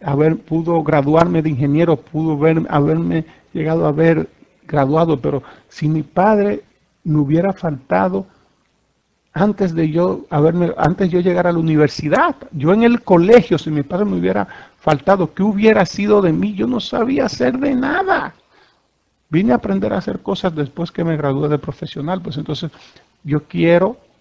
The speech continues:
yo no quiero que tú o tus hijos pasen por esa experiencia. Si ahora mismo tú, tú le faltas a tus hijos, ¿de qué van a vivir?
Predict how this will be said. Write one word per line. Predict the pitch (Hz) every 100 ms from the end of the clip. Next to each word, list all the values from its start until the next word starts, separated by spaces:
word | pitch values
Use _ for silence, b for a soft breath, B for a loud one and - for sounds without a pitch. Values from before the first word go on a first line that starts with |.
| _ _ -
yo | 127 175
no | 202
quiero | - 196 202
que | 180 165
tú | 160 220 202 -
o | - 156
tus | 175 147
hijos | 196 185
pasen | - 160 175
por | 160 160
esa | 156 151
experiencia. | - 143 185 240 185 147 b b b
Si | - 175
ahora | 208 214
mismo | 220 196 196
tú, | - - -
tú | 202 202
le | 233 202
faltas | - 240 - -
a | -
tus | 185 170
hijos, | 226 202
¿de | 175
qué | - 240
van | 262 254
a |
vivir? | 233 208 233 311 214